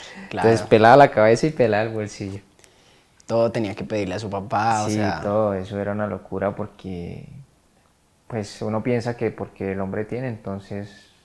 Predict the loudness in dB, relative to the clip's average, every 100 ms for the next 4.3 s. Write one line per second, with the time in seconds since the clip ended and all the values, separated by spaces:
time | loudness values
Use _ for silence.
0 | _ -12 -8 -4 -4 -6 -14 _ _ -20
1 | -20 -12 -2 2 2 2 2 2 2 0
2 | 0 -2 -2 -2 -4 -4 -6 -6 _ _
3 | _ -8 0 0 0 -6 -4 -4 -4 -4
4 | -4 -2 -4